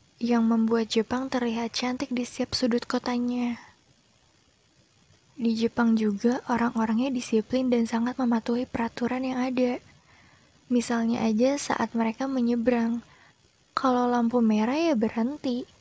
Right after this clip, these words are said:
Nggak ada yang menyeberang, meskipun cuma di jalan kecil. Kendaraan yang lewat juga nggak ada.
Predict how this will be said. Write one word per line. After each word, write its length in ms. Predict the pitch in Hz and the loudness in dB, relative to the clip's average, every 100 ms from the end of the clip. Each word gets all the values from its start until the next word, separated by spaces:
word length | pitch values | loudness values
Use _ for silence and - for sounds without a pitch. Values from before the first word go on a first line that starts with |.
| - _ _ | -20 _ _
Nggak 220 | 247 247 | 0 2
ada 240 | 254 269 302 | 2 2 2
yang 260 | 294 285 | 0 -2
menyeberang, 640 | 277 277 247 269 262 269 - | -4 -4 0 0 0 -4 -8
meskipun 480 | 285 233 - 233 285 | -6 -6 -4 -6 -6
cuma 240 | 285 269 240 | -4 0 2
di 160 | 226 | 2
jalan 320 | 208 214 220 | 2 2 0
kecil. 640 | 240 - - - 262 254 254 - _ _ _ _ _ - | -2 -6 -6 -4 -2 -4 -6 -14 _ _ _ _ _ -2
Kendaraan 500 | 247 233 226 226 226 | 2 2 2 0 0
yang 160 | 220 | 0
lewat 320 | 226 220 285 - | 0 0 0 2
juga 240 | 247 226 | 2 4
nggak 240 | 214 220 214 202 | 2 2 0 0
ada. 180 | 220 | 0